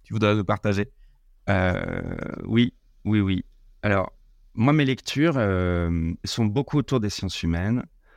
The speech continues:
Speaker 1: Mhm.
Speaker 2: de la socio, de la psycho, euh,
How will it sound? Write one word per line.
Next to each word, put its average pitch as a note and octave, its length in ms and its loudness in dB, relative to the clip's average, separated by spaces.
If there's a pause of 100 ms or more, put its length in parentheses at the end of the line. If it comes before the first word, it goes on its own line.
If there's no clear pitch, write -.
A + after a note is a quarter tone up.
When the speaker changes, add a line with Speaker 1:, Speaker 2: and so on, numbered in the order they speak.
(120)
Speaker 1:
Mhm. G#2+ 220 0 (280)
Speaker 2:
de F#2 120 -8
la G#2+ 100 4
socio, A2+ 500 0
de A2+ 60 -2
la A#2 100 2
psycho, B2+ 960 -2
euh, F#2 880 -2